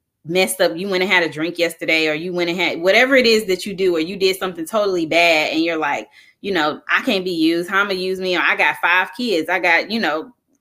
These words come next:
I got seven kids. I don't have no family." Whatever it is that you're going through, it does not matter.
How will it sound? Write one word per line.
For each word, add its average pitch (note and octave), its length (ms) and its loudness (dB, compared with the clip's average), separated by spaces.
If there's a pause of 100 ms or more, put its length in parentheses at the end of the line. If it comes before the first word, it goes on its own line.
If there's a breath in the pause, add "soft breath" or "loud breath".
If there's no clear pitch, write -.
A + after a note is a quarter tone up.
I F3+ 100 2
got E3 360 2 (120)
seven A3 400 0
kids. A3+ 240 -2
I F#3+ 60 2
don't A3+ 160 0
have E3+ 160 0
no F3+ 120 -2
family." F#3 520 -4 (240 loud breath)
Whatever A3+ 340 4
it G3+ 140 0
is G3 380 2
that F3 200 -2
you're F3+ 160 0
going F3+ 320 -2
through, D#3 140 -8
it D#3+ 160 -4
does F#3 180 4
not D#3+ 200 0
matter. D#3 420 0